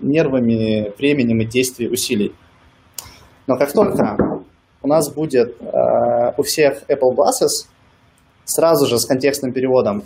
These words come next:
и мне не нужно будет всё это делать, то есть я просто читаю книгу на английском языке, а у меня картинка сразу идёт с русским текстом.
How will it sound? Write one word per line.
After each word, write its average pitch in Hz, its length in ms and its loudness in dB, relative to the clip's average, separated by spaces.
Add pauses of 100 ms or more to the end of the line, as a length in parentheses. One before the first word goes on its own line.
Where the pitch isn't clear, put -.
и 139 60 2
мне 160 160 4
не 156 120 4
нужно 165 320 4
будет 113 180 0
всё 117 120 -4
это 113 120 0
делать, 233 260 2
то 127 60 0
есть 127 100 -6
я 139 60 0
просто 165 260 -2
читаю 135 340 2
книгу 131 220 0
на 127 80 2
английском 127 340 -2
языке, 277 360 0 (420)
а 143 80 2
у - 20 4
меня 165 220 2
картинка 143 380 2
сразу 147 300 4
идёт 127 140 0
с 127 60 -8
русским 131 240 -2
текстом. - 320 -4